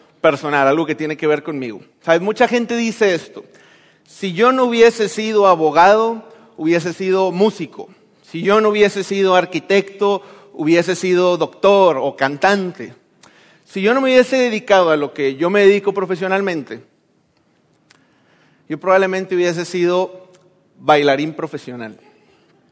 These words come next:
Y por ahí se ríen los que me conocen, porque los que me conocen saben que yo personalmente soy,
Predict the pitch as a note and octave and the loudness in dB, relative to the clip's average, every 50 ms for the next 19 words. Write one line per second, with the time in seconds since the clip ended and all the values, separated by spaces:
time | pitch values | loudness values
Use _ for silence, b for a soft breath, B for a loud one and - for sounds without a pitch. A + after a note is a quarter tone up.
0 | _ _ _ _ _ - - b b b b b b b b b b b b _ | _ _ _ _ _ -20 -20 b b b b b b b b b b b b _
1 | _ - - B2 - D3 D3 D#3 D#3 G3+ F#3+ F#3+ G3 G3+ G3+ F#3 - F#3 E3+ E3 | _ -20 -16 -8 -6 -4 -2 -2 -2 -2 -2 -2 -2 -4 -4 -6 -6 -4 -4 -4
2 | D3+ - E3 D#3+ F3 F#3+ G3 F#3 - G3+ G3 G3+ G3 - - E3+ E3+ E3 - - | -4 -2 -4 -2 -2 -2 -2 -2 -4 -4 -4 -6 -8 -8 -4 -2 -2 -2 0 -2
3 | F#3+ F3 D3+ - - D3+ C3 C3+ C#3 D#3+ E3 E3 F3 F3 F#3+ G3 F#3+ - F3 D#3+ | -4 -4 -4 -4 -6 -10 -8 -8 -8 -6 0 0 0 0 0 -2 -4 -4 -4 -2
4 | D3+ D#3 D#3 D#3+ D#3 - E3+ D3+ C#3+ D#3+ D3 D3+ D#3 E3 D#3+ E3 D#3+ E3+ D#3+ - | -2 -2 -2 -2 0 -2 -4 -4 -4 -6 -4 -4 -4 -4 -6 -6 -8 -10 -8 -4
5 | F3 D#3+ E3 E3+ F3 | -2 -2 -2 -2 -4